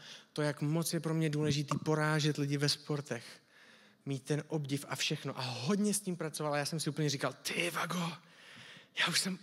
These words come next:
úplně jako kdyby bez ega, to není možný. A měl jsem tam víc momentů, vždycky, když to přišlo,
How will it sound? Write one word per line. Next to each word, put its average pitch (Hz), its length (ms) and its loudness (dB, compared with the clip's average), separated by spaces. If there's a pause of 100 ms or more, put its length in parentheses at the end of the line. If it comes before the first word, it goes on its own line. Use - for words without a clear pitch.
úplně 214 540 2
jako 214 180 -4
kdyby 214 220 -2
bez 196 360 2
ega, 190 200 -2
to - 120 -2
není 196 200 6
možný. 170 540 4
A - 20 -4
měl 139 140 0
jsem - 120 -4
tam 131 120 0
víc 165 160 4
momentů, 185 300 8
vždycky, 165 180 0
když 147 160 2
to - 100 -4
přišlo, 196 440 4